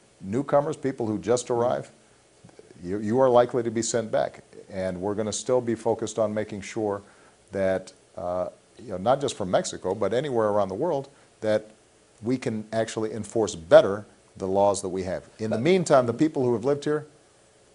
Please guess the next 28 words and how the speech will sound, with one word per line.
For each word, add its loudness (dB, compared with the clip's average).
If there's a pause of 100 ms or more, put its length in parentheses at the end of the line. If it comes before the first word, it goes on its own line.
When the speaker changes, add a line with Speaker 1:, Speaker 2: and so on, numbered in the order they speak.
(300)
Speaker 1:
let's 0 (180)
make -2
sure 2
that -6
they're -2
treated -2
as -2
the -6
members -2
of -6
our 0
community -6 (360)
that -6
they -2
truly -6
are. -8 (280)
Speaker 2:
But -6
if -8
you, 0 (1040)
as -6
you're -4
saying, -4
you -6
always -2
had -4
the -4
legal -4
authority -4